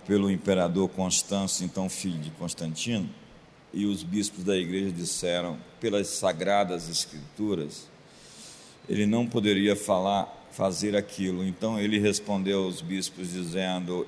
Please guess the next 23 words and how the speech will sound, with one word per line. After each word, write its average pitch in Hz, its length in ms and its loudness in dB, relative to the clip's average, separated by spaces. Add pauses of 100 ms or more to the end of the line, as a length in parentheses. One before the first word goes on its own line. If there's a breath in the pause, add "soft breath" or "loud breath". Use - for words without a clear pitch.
"Eu 123 280 4
sou 98 600 -2 (240)
as 90 160 -6
sagradas 76 760 -2
escrituras." - 720 -12 (720 loud breath)
Hoje, 135 300 4
nesse 135 300 2
mundo 120 360 4
aqui 107 220 4
pintado, 95 640 2
onde 92 500 -4 (160)
se - 300 -10
tem 101 340 -2
uma 95 160 -2
Constituição, 98 1040 -2 (1500)
né, 92 320 -2
nós 87 200 -4
vivemos 90 320 0
sob 95 220 -2
o 95 40 -2
império 107 480 4
das 92 220 2
leis, 107 420 4